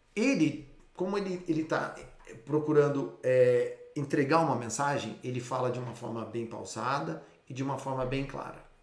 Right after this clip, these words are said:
Mas o que é interessante pra nós é a maneira como esse site apresenta essa informação. Porque do lado direito, aqui a gente tem o script, né? O texto, ou seja, o discurso dele, todas as palavras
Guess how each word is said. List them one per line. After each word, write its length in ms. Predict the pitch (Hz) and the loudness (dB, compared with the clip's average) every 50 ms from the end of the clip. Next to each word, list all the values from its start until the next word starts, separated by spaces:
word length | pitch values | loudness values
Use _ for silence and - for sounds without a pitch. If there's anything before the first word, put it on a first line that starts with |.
| _ _ - - - - - - - - | _ _ -20 -20 -20 -20 -20 -20 -16 -4
Mas 180 | - 160 165 151 | 0 0 0 0
o 40 | - | 0
que 100 | - - | -2 -2
é 80 | 254 | -2
interessante 460 | 285 - 226 190 165 156 170 147 127 - | 0 0 2 0 2 0 -2 -4 -6 -8
pra 160 | - - - | -10 -8 -4
nós 440 | 117 131 143 - 131 131 127 - - | -2 0 0 0 -2 -4 -6 -4 -2
é 40 | 139 | -2
a 60 | 151 | 0
maneira 380 | 156 151 151 151 156 156 156 151 | 0 0 0 2 4 4 2 2
como 220 | - 156 156 160 | 0 -2 0 0
esse 200 | 165 160 - 185 | 0 0 0 -2
site 400 | - - - 143 156 156 156 165 | -2 0 0 0 0 0 -2 -4
apresenta 520 | 156 - 151 147 127 135 139 139 139 - | -4 -4 -4 -2 -2 -2 -4 -4 -4 -4
essa 180 | 131 123 - 143 | -6 -6 -6 -8
informação. 600 | 135 - 139 139 139 143 143 - - 131 - - - - - _ _ _ - - - - _ _ | -8 -8 -6 -6 -6 -6 -6 -6 -6 -8 -10 -12 -14 -18 -20 _ _ _ -20 -20 -20 -20 _ _
Porque 340 | - 147 151 - 190 170 - | -6 -6 -4 0 0 0 0
do 240 | 165 139 165 165 170 | 0 0 0 2 2
lado 300 | 190 202 247 269 277 202 | 2 2 2 0 0 2
direito, 580 | 160 160 139 139 151 156 - - - - - - _ _ _ _ _ _ - - _ _ - - | 2 2 4 6 6 4 4 2 -4 -12 -16 -20 _ _ _ _ _ _ -20 -20 _ _ -16 -12
aqui 300 | 113 113 - - 160 165 | -12 -12 -6 0 2 2
a 40 | 156 | 2
gente 300 | 143 151 151 151 - - | 2 0 -2 -4 -6 -4
tem 460 | - 135 135 147 156 151 - - - - _ _ _ _ _ _ _ _ | -4 -2 -2 -2 -4 -8 -10 -16 -20 -20 _ _ _ _ _ _ _ _
o 80 | 131 127 | -8 -8
script, 540 | 120 - - 147 139 - - - - - - - _ _ _ _ _ _ _ _ _ _ _ _ | -6 -6 -4 -4 -4 -4 -6 -8 -12 -14 -14 -18 _ _ _ _ _ _ _ _ _ _ _ _
né? 300 | 101 120 147 165 160 - - | -8 -6 -4 -4 -4 -6 -8
O 80 | 120 120 | -10 -10
texto, 560 | - - - 147 127 - - - - - - - _ _ _ _ _ _ _ _ - | -10 -6 -2 -2 -2 -2 -4 -6 -12 -16 -20 -20 _ _ _ _ _ _ _ _ -10
ou 80 | 120 | -10
seja, 300 | 113 - - - 107 117 | -8 -6 -6 -6 -6 -4
o 100 | 127 123 | -6 -6
discurso 540 | 113 - - - - 160 160 151 - - 135 | -6 -6 -8 -8 -2 -2 -2 -2 -2 -4 -6
dele, 240 | - - - - - | -6 -8 -10 -12 -14
todas 380 | - - 156 160 156 139 127 131 | -8 -2 0 0 0 0 -2 -6
as 100 | - - | -8 -8
palavras 560 | - 127 127 127 123 127 127 127 123 - | -10 -10 -8 -8 -8 -6 -8 -8 -10 -12